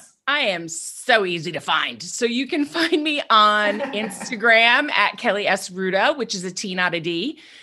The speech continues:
Speaker 1: Um, and inside my Instagram links, I, uh,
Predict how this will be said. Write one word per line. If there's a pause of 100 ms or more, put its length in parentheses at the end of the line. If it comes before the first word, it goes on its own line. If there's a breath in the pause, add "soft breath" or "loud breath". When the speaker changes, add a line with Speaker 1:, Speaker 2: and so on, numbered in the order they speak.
(300 loud breath)
Speaker 1:
Um,
and (100)
inside
my
Instagram
links,
I,
uh,